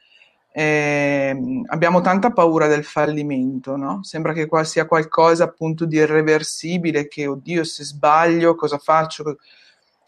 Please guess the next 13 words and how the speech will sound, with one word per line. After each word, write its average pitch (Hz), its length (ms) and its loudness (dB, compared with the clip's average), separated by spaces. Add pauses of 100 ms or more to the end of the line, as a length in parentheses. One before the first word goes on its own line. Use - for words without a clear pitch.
(280)
In 175 60 -2
realtà 180 560 4
fa 151 200 -2
parte, 156 760 2
fa 151 160 -8
parte 156 300 -2
di 156 100 -8
noi, 214 180 -2
fa 180 140 -4
parte 147 280 -6
della 147 260 -4
nostra 147 340 -8
natura 196 580 -2